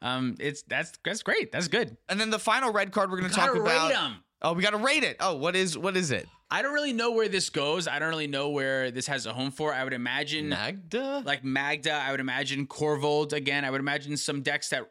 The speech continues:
Speaker 1: again, really focus on treasures in the command zone.
Speaker 3: I don't
Speaker 2: Is this
Speaker 3: think also
Speaker 2: Magda
Speaker 3: Diata,
Speaker 2: wa-
Speaker 3: maybe? Like,
Speaker 1: Also Diata,
Speaker 2: I don't
Speaker 1: maybe.
Speaker 2: think Magda wants this.
Speaker 1: No.
Speaker 2: Like, the, yeah, I don't think this is the direction you wanna go. You can't really search for it.
Speaker 3: That's true.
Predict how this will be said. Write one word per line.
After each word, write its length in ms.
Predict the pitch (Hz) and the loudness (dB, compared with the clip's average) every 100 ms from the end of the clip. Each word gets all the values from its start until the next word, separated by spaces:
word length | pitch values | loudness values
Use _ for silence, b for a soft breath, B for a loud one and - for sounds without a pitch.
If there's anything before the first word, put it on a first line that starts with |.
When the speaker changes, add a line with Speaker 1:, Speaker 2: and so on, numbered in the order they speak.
| - | -8
Speaker 1:
again, 360 | 139 156 160 | -4 -4 -2
really 240 | 147 156 147 | -2 -2 -2
focus 360 | 143 139 147 | -4 -4 -4
on 120 | 131 | -4
treasures 340 | 120 135 135 131 | -4 -4 -4 -4
in 60 | |
the 60 | 123 | -6
command 360 | 135 135 156 156 | -2 -2 -2 -2
zone. 140 | 165 | 0
Speaker 3:
I 100 | 160 | 2
don't 120 | - | 2
Speaker 2:
Is 60 | - | 2
this 160 | 147 156 | 0 0
Speaker 3:
think 100 | 120 | 0
also 260 | 123 131 175 | 2 2 2
Speaker 2:
Magda 60 | 135 | 4
Speaker 3:
Diata, 300 | 127 185 214 | 4 4 2
Speaker 2:
wa- 60 | |
Speaker 3:
maybe? 400 | 202 208 - 214 | 2 0 0 -4
Like, 180 | 214 82 | -4 -2
Speaker 1:
Also 340 | 123 139 - 151 | 0 0 0 0
Diata, 420 | 139 139 147 131 | 0 0 0 2
Speaker 2:
I 120 | 131 | 2
don't 20 | 170 | 2
Speaker 1:
maybe. 60 | 175 | 2
Speaker 2:
think 160 | 165 | 0
Magda 380 | 120 113 113 98 | 0 0 0 -2
wants 320 | 85 90 95 | -2 -2 -4
this. 400 | - 73 76 - - | -4 -4 -4 -4 -4
Speaker 1:
No. 240 | 110 113 120 | -6 -6 0
Speaker 2:
Like, 220 | 131 - | 0 2
the, 220 | 151 135 | 0 2
yeah, 360 | 110 123 110 98 | 2 2 2 2
I 60 | 131 | 0
don't 160 | 147 | 0
think 220 | 151 131 | -2 -2
this 200 | 123 117 | -2 0
is 360 | 117 110 101 90 | 2 2 2 -2
the 100 | 107 | -2
direction 340 | 98 95 - | 0 0 0
you 60 | 98 | -2
wanna 160 | 90 87 | -2 -2
go. 140 | 90 | -2
You 160 | 90 95 | -2 -2
can't 260 | 143 127 | -2 -2
really 200 | 135 117 | -2 -2
search 340 | - 92 92 - | -2 -2 -4 -4
for 240 | 110 107 | 0 2
it. 240 | 107 101 - | 0 -2 -6
Speaker 3:
That's 200 | 98 - | -6 -4
true. 300 | - 90 85 | -4 -4 -6